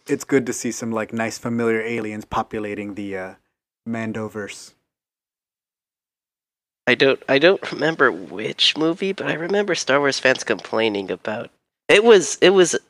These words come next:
Speaker 2: uh, The Force Awakens. I
Speaker 1: Yeah,
Speaker 2: remember
Speaker 1: yeah.
Speaker 2: there being a lot of,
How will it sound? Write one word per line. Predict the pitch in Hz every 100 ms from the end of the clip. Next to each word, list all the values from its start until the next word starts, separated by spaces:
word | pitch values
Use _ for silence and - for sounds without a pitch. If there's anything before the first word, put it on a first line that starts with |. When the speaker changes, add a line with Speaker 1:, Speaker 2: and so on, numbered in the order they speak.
| -
Speaker 2:
uh, | 120 113 113 - - _ _ _ _ - _ _ _ _ _ _ _ _
The | -
Force | - 196 -
Awakens. | 127 120 143 - 107 -
I | 123
Speaker 1:
Yeah, |
Speaker 2:
remember | 156 156 156 156 139 123
Speaker 1:
yeah. | -
Speaker 2:
there | 120 120
being | 143 135
a | 110
lot | 107 110 123
of, | 135